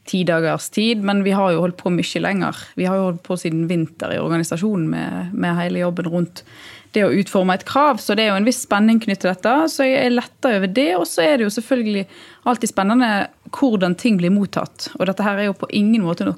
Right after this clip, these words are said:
unntak, for det, det er jo en stor forventning der ute. Vi hadde et høyt krav som,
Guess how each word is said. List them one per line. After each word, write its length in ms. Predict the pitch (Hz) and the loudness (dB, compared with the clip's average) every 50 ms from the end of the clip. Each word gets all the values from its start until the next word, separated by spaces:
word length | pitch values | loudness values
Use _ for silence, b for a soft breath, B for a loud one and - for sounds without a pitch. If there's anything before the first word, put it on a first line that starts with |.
| - 180 | -4 -4
unntak, 260 | 180 180 - 190 190 185 | -4 -2 -2 -4 -4 -4
for 160 | - 185 196 | -4 -4 -4
det, 60 | 185 - _ | -4 -6 _
det 160 | 226 208 - | -6 -2 0
er 220 | - 226 214 190 175 | 2 4 4 4 2
jo 100 | 165 160 | 2 0
en 120 | 160 - | -2 -4
stor 200 | - - 269 277 226 - | 0 2 2 2 2 0
forventning 460 | 220 190 202 196 196 - 185 180 175 | 0 2 2 0 0 -2 -2 -2 0
der 100 | 170 175 | 0 0
ute. 220 | 180 175 - 196 254 277 254 | 0 0 0 2 2 2 2
Vi 80 | 226 196 | 2 0
hadde 220 | 185 175 165 170 170 | 0 0 0 -4 -2
et 80 | - 208 | -2 0
høyt 300 | 214 196 - - - - | 0 0 -2 -6 -10 -12
krav 380 | - - 208 208 226 254 262 - | -4 -2 0 2 2 0 -2 -6
som, 320 | - - - 202 202 202 | -10 -6 -2 0 0 0